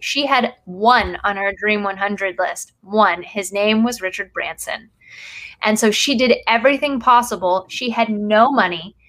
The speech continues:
She had no staff. And she managed to outwit all of her competitors just by finding deals for Richard Branson, finding innovative ways to show that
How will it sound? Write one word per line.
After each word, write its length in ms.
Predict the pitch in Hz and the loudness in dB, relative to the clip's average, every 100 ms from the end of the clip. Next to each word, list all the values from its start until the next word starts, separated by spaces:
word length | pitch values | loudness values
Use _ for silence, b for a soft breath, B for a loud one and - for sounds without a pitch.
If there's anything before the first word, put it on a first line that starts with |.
| b | b
She 180 | - 240 | -6 -2
had 220 | 226 233 | 0 0
no 380 | 214 214 220 254 | 0 2 4 2
staff. 720 | 294 - 214 160 165 226 - _ b b b b | 0 -2 2 2 2 -2 -6 _ b b b b
And 160 | 233 226 | 0 2
she 180 | - 254 | 0 -2
managed 460 | 240 240 269 247 - | 2 2 0 -4 -4
to 120 | - 220 | -4 2
outwit 520 | 226 226 233 190 - | 2 2 0 0 0
all 320 | - 214 240 277 | 2 6 6 4
of 140 | 233 | 0
her 100 | 226 | -4
competitors 1000 | 226 196 - 208 190 170 165 185 214 - b b b | -4 -6 -4 -2 -2 -4 -6 -8 -12 -16 b b b
just 440 | 180 220 294 320 226 | -2 2 2 2 2
by 360 | 220 202 190 - _ _ _ | 4 4 0 -10 _ _ _
finding 520 | 233 247 254 262 240 | 2 4 0 -2 -2
deals 400 | 226 262 208 196 | 0 2 2 -2
for 160 | - 208 | -6 -4
Richard 340 | 208 214 214 | -4 -4 -4
Branson, 560 | 220 214 202 - 151 - _ _ _ _ _ _ | -2 -2 -2 -8 -10 -14 _ _ _ _ _ _
finding 680 | 226 247 247 254 247 233 - _ - _ - | 4 4 2 0 0 -4 -10 _ -20 _ -2
innovative 540 | 285 294 277 269 220 | 2 4 4 2 0
ways 380 | 220 247 233 226 | 2 4 2 0
to 100 | 214 | -8
show 260 | - 233 | 0 0
that 200 | 220 214 | 2 -2